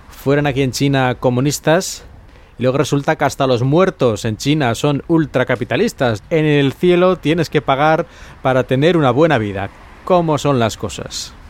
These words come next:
Y hasta aquí el episodio de hoy, pero antes de terminar me gustaría recomendaros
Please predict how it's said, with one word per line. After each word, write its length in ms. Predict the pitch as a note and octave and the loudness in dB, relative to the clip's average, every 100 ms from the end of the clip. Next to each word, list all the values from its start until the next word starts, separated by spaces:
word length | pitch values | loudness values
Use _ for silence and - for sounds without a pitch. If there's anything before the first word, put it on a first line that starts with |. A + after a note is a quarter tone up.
| - - - - - | -20 -20 -20 -18 -4
Y 100 | A#2 | -2
hasta 220 | A#2+ - | 0 -2
aquí 200 | A#2 F#3 | 0 2
el 320 | F3 B2 A#2 | 2 2 0
episodio 460 | A2+ A2+ - C3 A#2+ | 0 -2 -2 0 2
de 80 | C3 | 4
hoy, 320 | G3+ B3 A#3+ - - - | 4 2 -4 -12 -20 -4
pero 640 | C#3 C#3 C3+ C3 B2+ B2 B2 - | 0 4 4 4 4 2 -4 -4
antes 260 | F#3+ F3+ | 0 2
de 60 | B2 | 2
terminar 380 | D#3+ C#3 C3 E3 | 2 2 2 2
me 100 | B2 | 0
gustaría 580 | A#2 A2 B2 D3+ C#3 A#2+ | -2 0 2 4 2 2
recomendaros 1040 | A#2 A#2+ A#2 G#2 A2 C3 E3+ A3 - - | 0 0 0 0 0 0 0 -2 -4 -12